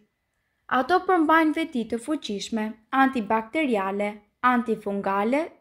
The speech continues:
antiinflamatore dhe kundër kancerit. Për më tepër, ato janë të pasura në vitamina dhe minerale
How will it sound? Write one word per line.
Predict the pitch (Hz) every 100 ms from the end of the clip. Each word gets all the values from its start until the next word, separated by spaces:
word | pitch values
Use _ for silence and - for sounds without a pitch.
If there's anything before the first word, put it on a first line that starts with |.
| _
antiinflamatore | - 285 311 330 330 330 349 359 226 208 214
dhe | 208 214
kundër | 214 220 247 302
kancerit. | 214 190 196 214 202 202 202 _ _ _ _ _ _ _ _ -
Për | 294
më | 277 277
tepër, | 320 349 381
ato | 370 359 349
janë | 294 269
të | 269 311
pasura | 226 196 196 - 202
në | 208 202
vitamina | 202 202 269 262 196 196 208 214
dhe | - 220
minerale | 220 214 247 269 202 196 202